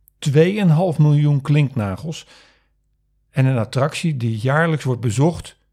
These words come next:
door inmiddels zeven miljoen mensen uit de hele wereld. De vaste luisteraars weten dat ik ze in deze podcast eigenlijk altijd meeneem naar locaties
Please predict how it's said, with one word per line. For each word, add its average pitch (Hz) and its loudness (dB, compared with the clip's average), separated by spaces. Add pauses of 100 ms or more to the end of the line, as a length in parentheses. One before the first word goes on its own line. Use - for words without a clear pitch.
(140)
door 127 -2
inmiddels 127 -4 (200)
zeven 123 0
miljoen 113 2
mensen 110 -4 (320)
uit - -2
de 120 0
hele 135 2
wereld. 92 -8 (1120)
De 160 2
vaste 180 0
luisteraars 151 0
weten 135 -2
dat 147 0
ik 143 -2
ze - -6
in 131 0
deze 131 0
podcast 160 -4
eigenlijk 131 -6
altijd 185 -2
meeneem 156 2
naar 147 2
locaties 135 -2